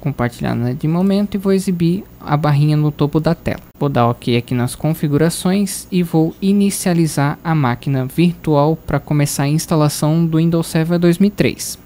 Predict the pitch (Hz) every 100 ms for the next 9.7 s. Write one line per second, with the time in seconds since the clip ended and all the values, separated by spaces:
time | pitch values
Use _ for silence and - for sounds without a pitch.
0 | - 143 139 143 135 135 - - 175 190
1 | - 165 147 139 131 120 160 - - -
2 | - - 139 - 135 135 139 131 135 170
3 | 185 135 127 131 131 135 - 135 131 131
4 | 127 127 123 - 135 131 131 139 170 247
5 | 247 - - 151 151 147 - 151 135 131
6 | 127 123 123 131 127 123 139 - - -
7 | - 135 135 131 135 151 147 135 135 -
8 | 135 135 139 180 - - 160 160 160 -
9 | 165 160 151 151 147 165